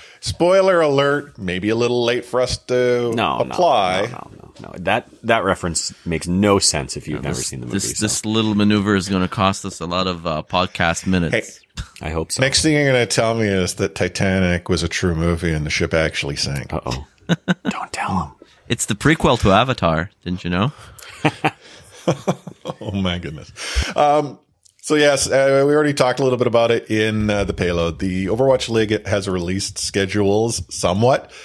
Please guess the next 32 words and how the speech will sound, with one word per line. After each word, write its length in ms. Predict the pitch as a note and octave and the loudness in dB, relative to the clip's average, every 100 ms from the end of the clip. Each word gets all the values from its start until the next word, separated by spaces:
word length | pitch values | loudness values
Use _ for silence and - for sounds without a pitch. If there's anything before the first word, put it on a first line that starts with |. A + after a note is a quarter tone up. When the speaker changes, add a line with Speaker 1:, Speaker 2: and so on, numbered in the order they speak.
| - - - | -20 -20 -4
Speaker 1:
Um, 360 | - G#2 G#2 G2+ | 0 2 2 -2
if 160 | - A2 | -8 -6
you 100 | A#2 | 0
wanna 320 | B2 C#3 C3+ | 2 2 2
know 260 | A#2 A#2 A#2+ | 4 4 4
what's 240 | A#2 A2+ | 2 0
going 300 | - A2+ A2 | 0 2 2
on 180 | G#2 A2+ | 2 0
for 100 | - | -4
the 100 | A2 | -2
entire 400 | F#2 E2 G#2 F#2 | -2 -2 -2 0
season, 640 | F2 G2 G#2+ C#3 D3 D3 C#3 F2 | -2 -2 0 2 0 0 -6 -6
good 240 | G2+ F2 | -4 0
luck. 420 | F#2+ B2 C#3+ - - - - - | 2 2 0 -8 -20 -20 -20 -6
You 160 | F#2 | -4
won't. 420 | E2+ G2+ B2 D3+ - - - - | 0 2 2 -2 -8 -20 -20 -4
But 120 | - B2 | 0 4
what 180 | B2+ | 2
we 120 | A#2 A2+ | 2 0
do 280 | D#3 G3+ | 2 4
know 320 | F#3 A#2+ A2+ A#2 | 4 4 4 2
is 240 | A#2+ G#2+ | 0 0
the 260 | B2 A#2+ A#2+ | 2 2 4
league 300 | B2 D3 C3+ | 2 2 0
has 460 | B2 C3 C3 B2+ | 2 4 4 2
a 180 | A2 A2 | 0 -2
spring 440 | A2 - D3 D3+ C3+ | -4 -2 0 2 0
schedule, 760 | - G#2 F#2+ F#2 F2+ G2 A#2 - | 0 0 0 -2 -2 -2 -4 -6
um, 640 | G2 F#2+ F#2 F#2 F2+ F2 F2+ | -4 0 0 0 -2 -4 -4
or 140 | F2 | -4
spring 360 | - - G2+ F#2+ | -4 -4 -4 -4
stage 600 | - G2 F#2 F#2 G2+ | -2 0 0 -2 -6